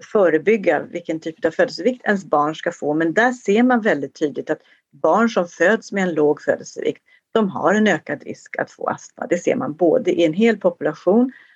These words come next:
men också inom tvillingar, inom tvillingparen. Eh, och, och, och där är det någon sorts, så att säga, fetal programmering, någonting som sker i fosterlivet,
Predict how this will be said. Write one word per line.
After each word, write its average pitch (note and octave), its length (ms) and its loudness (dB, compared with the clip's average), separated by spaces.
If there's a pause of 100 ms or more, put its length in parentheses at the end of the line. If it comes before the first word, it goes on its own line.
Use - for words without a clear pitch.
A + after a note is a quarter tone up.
(140)
men G3 140 2
också - 220 -4
inom D#3 360 0
tvillingar, D#3 640 -2 (440)
inom D3 320 2
tvillingparen. D#3 920 -2 (420)
Eh, D#3 340 0 (100)
och, - 320 0
och, F3 280 0
och E3+ 160 -2 (200)
där E3+ 420 0
är F3 140 4
det F#3 60 2
någon F3 280 0
sorts, - 420 -6
så - 60 -4
att - 80 -6
säga, B2+ 140 0
fetal D#3 500 0
programmering, D#3 640 0
någonting F3+ 340 0
som G3 140 -6
sker - 220 0
i G3 60 0
fosterlivet, - 680 -4